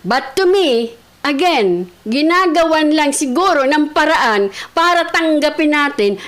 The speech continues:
na I C C ang nagpo-prosecute sa ating citizen, imbes na ang ating bansang Pilipinas. Akin lang yon. I don't know anything.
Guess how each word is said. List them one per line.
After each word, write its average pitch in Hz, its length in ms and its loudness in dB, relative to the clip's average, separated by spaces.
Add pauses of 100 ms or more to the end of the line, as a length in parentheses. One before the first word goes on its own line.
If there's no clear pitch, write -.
na 277 280 0
I 269 80 -2
C 269 240 -2
C 214 400 -2 (120)
ang 277 200 0
nagpo-prosecute 254 1000 -2 (280)
sa 262 320 0
ating 254 400 -2
citizen, 240 800 -2 (240)
imbes 262 480 0
na 254 160 0
ang 247 120 0
ating 233 600 -2
bansang 208 520 0
Pilipinas. 180 840 -4 (440)
Akin 349 360 0
lang 370 160 2
yon. 277 180 0 (180)
I 247 200 0
don't 247 560 -2
know 349 280 0
anything. 349 520 0